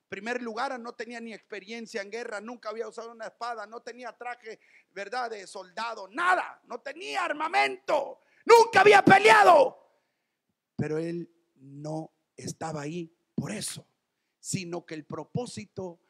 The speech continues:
que Dios permitió para que ese joven llegara a ver lo que estaba sucediendo fue para darles una lección a todos aquellos soldados. Aleluya.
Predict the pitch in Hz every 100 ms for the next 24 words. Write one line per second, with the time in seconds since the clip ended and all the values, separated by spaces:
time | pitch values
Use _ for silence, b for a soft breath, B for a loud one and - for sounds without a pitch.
0 | _ - 156 143 220 202 - 180 180 -
1 | 196 156 - b - 156 151 - 220 -
2 | 190 208 208 185 156 160 151 202 190 170
3 | - 143 143 208 147 _ _ _ _ _
4 | 151 170 165 - 202 208 - 156 165 185
5 | 240 247 - b b b - 185 180 175
6 | 147 160 180 180 175 - _ 196 175 156
7 | 143 143 - 170 165 135 107 _ _ _
8 | _ _ _ _ - 143 - 196 180 -
9 | 202 175 - 170 170 208 180 - - -
10 | _ _ _ - 165 139 165 277 180 113